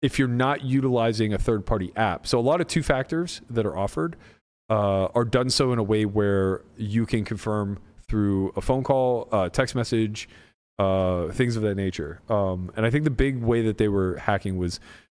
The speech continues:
uh, two-factor on your email, right? So oftentimes what you'll have is,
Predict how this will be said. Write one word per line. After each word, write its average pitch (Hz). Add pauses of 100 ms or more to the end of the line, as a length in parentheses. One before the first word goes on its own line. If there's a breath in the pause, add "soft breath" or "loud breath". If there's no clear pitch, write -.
(160)
uh, 92
two-factor 104
on 92
your 85
email, 82 (100)
right? 92
So 92 (400 loud breath)
oftentimes 120
what 107
you'll 98
have 95
is, 90